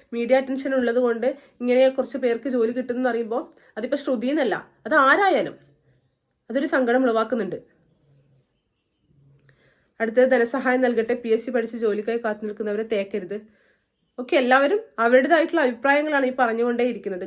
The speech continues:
ഗവൺമെന്റിനോട് ഇങ്ങനെയുള്ള കാര്യങ്ങൾക്ക് വിരോധം വരാൻ തന്നെ കാരണമുണ്ട്. ഇതിൻ്റെയൊക്കെ മാനദണ്ഡം എന്താണെന്നുള്ളത് ചോദിക്കുക. ഇങ്ങനെയൊക്കെ കൊടുക്കാൻ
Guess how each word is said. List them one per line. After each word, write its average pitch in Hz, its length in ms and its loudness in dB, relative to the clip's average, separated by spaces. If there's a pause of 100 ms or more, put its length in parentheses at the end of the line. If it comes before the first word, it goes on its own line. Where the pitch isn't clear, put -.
ഗവൺമെന്റിനോട് 285 680 0 (380)
ഇങ്ങനെയുള്ള 311 380 0
കാര്യങ്ങൾക്ക് 269 500 0 (320)
വിരോധം 277 420 4
വരാൻ 269 220 0
തന്നെ 277 220 -2
കാരണമുണ്ട്. 233 420 -6
ഇതിൻ്റെയൊക്കെ 381 420 -4
മാനദണ്ഡം 302 560 0
എന്താണെന്നുള്ളത് 269 560 -2 (400)
ചോദിക്കുക. 240 480 0 (1120)
ഇങ്ങനെയൊക്കെ 302 500 0
കൊടുക്കാൻ 269 320 0